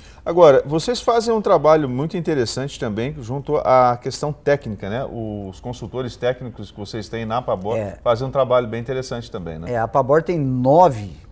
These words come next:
Speaker 2: engenheiros agrônomos técnicos que, se o produtor, a gente solta umas normas técnicas pra orientar o produtor. E caso um produtor associado tenha alguma dúvida, é só ligar pra gente.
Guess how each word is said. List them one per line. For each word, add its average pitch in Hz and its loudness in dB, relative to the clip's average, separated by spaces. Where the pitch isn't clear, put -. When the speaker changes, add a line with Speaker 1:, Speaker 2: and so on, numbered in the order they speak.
Speaker 2:
engenheiros 117 -4
agrônomos 127 0
técnicos 135 -2
que, 151 -2
se - -6
o 262 -4
produtor, 190 2
a 127 -2
gente 165 -4
solta 202 2
umas 143 0
normas 127 0
técnicas 160 -2
pra 320 -2
orientar 302 2
o 190 10
produtor. 190 0
E 156 0
caso 214 2
um 185 -4
produtor 165 -2
associado 123 0
tenha 180 0
alguma 139 0
dúvida, 147 0
é 131 0
só 190 2
ligar 170 4
pra 160 -2
gente. 175 -4